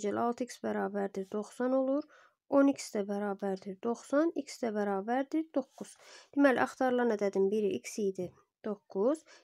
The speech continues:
Digəri də on beş çıxılsın doqquz eləyir altı. Deməli, doqquz və altı məsələnin cavabı oldu. Beşinci tapşırıq. İki ədədin cəmi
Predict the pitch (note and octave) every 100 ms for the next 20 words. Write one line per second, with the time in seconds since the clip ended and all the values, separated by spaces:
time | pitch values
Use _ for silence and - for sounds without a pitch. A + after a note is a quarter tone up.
0 | _ C#4 C4+ B3 G#3 G3 - B3 A#3+ A#3
1 | C4 - - A3 G3+ - G3 F#3 G#3+ G#3
2 | - C#4+ E4 - A3 G#3 A#3 D4 - B3+
3 | A3 - - - - - B3 A3 G3 B3+
4 | A#3+ - C#4 A3+ G3 G#3 G3 - B3 D#4+
5 | D#4 - A3 A3 G#3 G#3 C4 C4 G#3+ G3
6 | G3 A3 - B3 G#3+ G#3 - - _ -
7 | - - - - - D#4+ D#4 D#4 C#4 A#3
8 | G#3+ - G#3 - - - - - F4 C4
9 | A#3+ G3+ G3 F#3+ F#3 A#3+ A3+ A#3